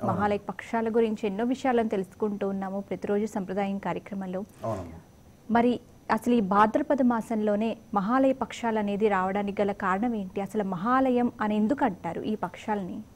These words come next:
Speaker 2: తెలియచేస్తారా?
Speaker 1: తప్పకుండా అమ్మా. ఓం శ్రీ గురుభ్యో నమః. ఓం శ్రీ మహాగణాధిపతయే నమః. మహాలయము, లయము అంటే భగవంతుడు తాను తానుగా మూడు విధాలుగా విభజించుకున్నారు. ఆ విభజించుకోవడంలో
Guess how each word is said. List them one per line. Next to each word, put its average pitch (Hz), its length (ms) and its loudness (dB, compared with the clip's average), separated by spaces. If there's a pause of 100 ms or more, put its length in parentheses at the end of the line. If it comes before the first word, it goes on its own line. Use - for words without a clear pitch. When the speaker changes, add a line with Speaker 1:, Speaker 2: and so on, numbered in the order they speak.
(240)
Speaker 2:
తెలియచేస్తారా? 196 540 0
Speaker 1:
తప్పకుండా 98 300 -6
అమ్మా. - 720 4
ఓం 233 200 8
శ్రీ 160 200 4
గురుభ్యో 135 460 6
నమః. 123 220 4
ఓం 175 320 6
శ్రీ 143 140 -2
మహాగణాధిపతయే 113 960 0
నమః. 95 220 -6 (1000)
మహాలయము, 156 960 8 (640)
లయము 156 640 4
అంటే 170 600 4 (100)
భగవంతుడు 233 800 2
తాను 185 460 4
తానుగా 165 560 4
మూడు 151 340 0
విధాలుగా 160 500 4
విభజించుకున్నారు. 120 840 -4 (760)
ఆ 220 100 10
విభజించుకోవడంలో 220 1300 6